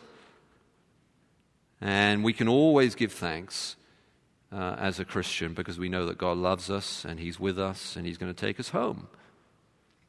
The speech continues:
Um, and then he says, "For this is the will of God in Christ Jesus for you." In other words, this spirit of joyful thanksgiving is a hallmark of what it means to be a Christian.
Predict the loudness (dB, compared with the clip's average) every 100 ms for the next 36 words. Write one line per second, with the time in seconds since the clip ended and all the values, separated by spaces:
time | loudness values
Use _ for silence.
0 | _ _ _ _ -18 -18 -18 -20 -14 4
1 | 10 10 8 6 8 10 10 8 10 10
2 | 10 6 6 10 10 10 6 8 6 10
3 | 8 8 6 6 6 0 2 2 2 0
4 | -2 -2 -6 0 0 2 2 4 4 4
5 | 2 2 0 0 6 6 6 0 -2 4
6 | 4 4 2 -4 -2 -4 -4 -4 4 6
7 | 6 0 -4 -12 -14 0 2 2 0 0
8 | 0 2 2 2 -2 -4 -6 -6 -10 -20
9 | _ _ _ _ _ _ -6 -2 -2 0
10 | 0 -2 -4 -2 -2 -2 -6 -6 -8 -10
11 | -16